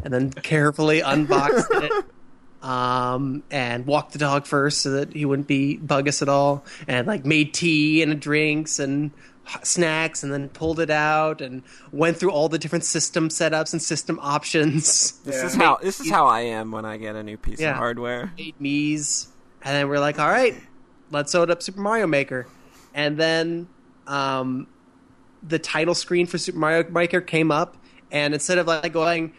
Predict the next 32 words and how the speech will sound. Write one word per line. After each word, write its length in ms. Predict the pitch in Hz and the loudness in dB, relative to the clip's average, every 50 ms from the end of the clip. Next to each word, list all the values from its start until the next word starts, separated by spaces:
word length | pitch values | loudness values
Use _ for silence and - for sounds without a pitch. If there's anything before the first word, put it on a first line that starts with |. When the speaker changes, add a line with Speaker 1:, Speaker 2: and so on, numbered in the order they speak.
| - | -14
Speaker 1:
s-, 240 | - - - - - - - _ | -8 -8 -6 -6 -8 -12 -18 _
some 400 | - - - 165 165 165 165 151 | -10 -4 -2 -2 0 0 -2 -4
one, 260 | 143 151 151 160 160 - | -4 -2 -2 -4 -4 -4
like, 160 | - 147 143 | -4 -4 -2
Mario 320 | 135 135 139 147 147 147 147 | 0 0 2 2 2 2 2
going, 240 | 143 160 165 175 175 | 2 2 0 0 -2
"Super 380 | - - 440 440 453 - 466 466 440 | 0 0 0 0 0 -2 -4 -2 2
Mario 460 | 440 440 453 440 427 427 440 440 440 | 2 4 4 2 0 -2 -2 -4 -2
Galaxy" 720 | - 494 480 466 453 403 370 - - 330 339 294 220 202 | -2 0 0 0 0 -2 -4 -4 -4 -2 -2 0 2 2
or 100 | 185 160 | 2 2
whatever, 540 | 156 151 147 147 147 143 147 170 180 180 180 - - - - | 0 0 2 2 2 2 4 2 2 2 -2 -6 -16 -6 -4
it's, 180 | 160 156 - | -2 -2 0
like, 160 | - 160 151 - | 0 -2 -2 -2
a 40 | - | -8
chorus 640 | 143 - - - - 156 151 147 151 156 151 - - | -10 -10 -14 -10 -6 -2 0 0 0 0 -2 -4 -4
of 160 | - 151 135 | -6 -8 -8
voices. 720 | 127 135 131 135 131 - - 180 185 190 180 - - - - - _ _ _ _ _ _ _ _ _ - - - - - - | -4 -2 -2 0 0 2 2 2 2 2 0 -2 -2 -4 -8 -16 _ _ _ _ _ _ _ _ _ -20 -20 -20 -20 -8 -4
And 540 | 143 147 143 143 139 139 135 131 139 135 - - _ _ _ _ _ _ | -2 0 0 0 0 0 0 -2 -4 -6 -10 -16 _ _ _ _ _ _
then 220 | 165 147 147 147 151 | -4 -2 0 0 0
Anna 240 | - 147 147 151 151 147 | 0 0 0 0 0 0
and 100 | 147 139 | 0 -2
I 80 | 135 135 | -4 -4
cried. 500 | - - - - 131 127 135 143 151 214 - - - - - - - - - - - - - _ _ | -6 -8 -10 -10 -8 -4 -4 -4 -4 -4 -6 -10 -16 -16 -16 -16 -16 -18 -20 -20 -20 -20 -20 _ _
<laughs> 60 | - - - - - - 330 - - - - | 0 0 0 -4 -6 -8 -10 -10 -12 -16 -14
Speaker 2:
Oh 100 | 226 240 | -14 -12
my 200 | 233 233 220 202 185 - | -10 -10 -10 -12 -12 -14
god. 1000 | - - - - - - - - - - - _ _ _ - - - - 269 - | -16 -16 -16 -16 -16 -18 -20 -20 -20 -20 -20 _ _ _ -20 -20 -4 -4 -4 -4
Speaker 1:
<laughs> 400 | - - - 285 - - - - | -2 -8 -10 -8 -8 -10 -12 -2
'Cause 240 | - - 277 269 - | 2 2 2 4 2
it's 220 | 277 254 - - | -2 -4 -4 -4
like, 260 | - 240 233 254 - - - - - - - - - - - - - - - - | -4 -4 -4 -6 -10 -18 -20 -20 -20 -20 -20 -20 -20 -20 -20 -20 -20 -20 -16 -10
so 400 | - - - 269 240 233 233 | -8 -2 0 2 2 0 -2